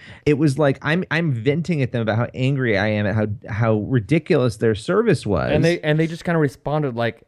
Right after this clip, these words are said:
Speaker 2: "Yes, aren't we wonderful?" I mean, <laughs> it was
Speaker 1: No, it
Speaker 2: so
Speaker 1: was the weirdest. And 'cause I was like, "I'm never coming back on American Airlines again. Like, I'm really not. Um, I'm, I'm not doing this, not for a long time, because this is super disappointing."
Speaker 2: Right.
Speaker 1: And their <laughs> response was, I have it here.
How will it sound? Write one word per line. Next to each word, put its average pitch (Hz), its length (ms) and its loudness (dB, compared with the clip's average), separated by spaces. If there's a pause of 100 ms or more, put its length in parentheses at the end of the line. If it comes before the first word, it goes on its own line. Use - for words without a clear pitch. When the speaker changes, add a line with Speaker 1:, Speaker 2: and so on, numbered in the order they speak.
(160)
Speaker 2:
"Yes, 170 220 -4
aren't 156 180 -4
we 147 100 2
wonderful?" 151 520 -2 (120)
I 156 40 2
mean, 156 200 2 (260)
<laughs> 1077 280 -12
it 285 60 2
was - 80 -8
Speaker 1:
No, 156 100 6
it 165 60 0
Speaker 2:
so - 100 6
Speaker 1:
was 160 160 6
the 160 120 6
weirdest. 147 520 2
And 175 140 -4
'cause 175 260 -2
I 170 100 4
was 156 120 0
like, 147 160 -2
"I'm 135 240 0
never 127 280 2
coming 127 360 -2
back 110 280 0
on 117 60 -2
American 107 340 -2
Airlines 98 360 -4
again. 85 300 -6
Like, 92 140 -4
I'm 104 160 0
really 101 220 0
not. 87 320 -2 (420)
Um, 104 420 0
I'm, 117 280 -2
I'm 123 100 -2
not 113 180 -2
doing 127 220 -4
this, 107 160 -6
not 104 140 -2
for 127 100 -2
a 123 40 0
long 110 280 -4
time, 135 360 -2
because 104 280 -2
this 110 160 -6
is 110 100 -10
super 120 400 -2
disappointing." 107 680 -2
Speaker 2:
Right. 107 260 -6 (400)
Speaker 1:
And 147 140 4
their 117 200 8
<laughs> - 0 -
response 160 540 2
was, 127 100 -2
I 117 100 4
have 113 160 0
it 110 80 -4
here. 95 160 -6